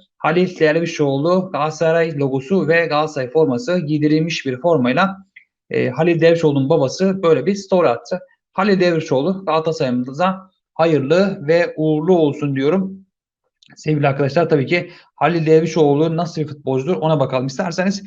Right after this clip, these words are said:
Sekiz Aralık bin dokuz yüz doksan dokuz tarihinde dünyaya geldi. Bir seksen üç boyunda forvet, santrafor oynayan, bilen bir futbolcu. Aynı zamanda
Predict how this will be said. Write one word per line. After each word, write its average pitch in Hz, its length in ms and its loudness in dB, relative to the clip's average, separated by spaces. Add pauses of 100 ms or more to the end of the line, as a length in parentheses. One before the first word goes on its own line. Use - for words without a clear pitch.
(280)
Sekiz 226 320 0
Aralık 233 320 6
bin 202 140 2
dokuz 214 220 2
yüz 208 240 -2
doksan 190 320 0
dokuz 196 260 0
tarihinde 160 440 2
dünyaya 139 300 2
geldi. 143 440 0
Bir 175 120 -2
seksen 165 300 -6
üç 175 260 -10
boyunda 143 460 -2 (300)
forvet, 185 440 2
santrafor 160 540 0
oynayan, 143 400 0
bilen 160 240 -2
bir 127 100 -2
futbolcu. 143 520 -4
Aynı 151 140 0
zamanda 131 460 0